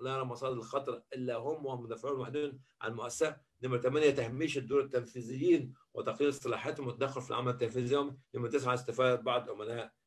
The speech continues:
من أموال المؤسسة مخدرات المؤسسة. نرجع مرة تانية ل، آه، نفس اللي هو المشاكل اللي نواجهها ده حاليًا. المشكلة نمرة عشرة اللي هي عدم إلمام الأمناء بإيه؟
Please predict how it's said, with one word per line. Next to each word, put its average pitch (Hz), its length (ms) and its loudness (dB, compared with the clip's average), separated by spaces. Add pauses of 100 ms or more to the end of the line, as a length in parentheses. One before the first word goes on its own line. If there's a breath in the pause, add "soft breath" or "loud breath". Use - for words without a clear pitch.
(120)
من 117 180 -8
أموال 110 400 0
المؤسسة 104 640 -8
مخدرات - 440 -10
المؤسسة. - 360 -20
نرجع 160 320 0
مرة 147 220 -2
تانية 147 480 -2 (280)
ل، 120 100 6 (1700)
آه، 98 1200 -6
نفس 156 380 4
اللي 117 180 4
هو 139 300 12
المشاكل 139 840 8 (100)
اللي 123 520 6
نواجهها 113 540 0
ده 120 120 -2
حاليًا. 160 440 0 (280 soft breath)
المشكلة 208 320 12
نمرة 165 240 10
عشرة 170 560 8 (120)
اللي 127 160 6 (120)
هي 165 40 12
عدم 143 640 8
إلمام 180 500 6
الأمناء 147 640 6
بإيه؟ 190 1300 10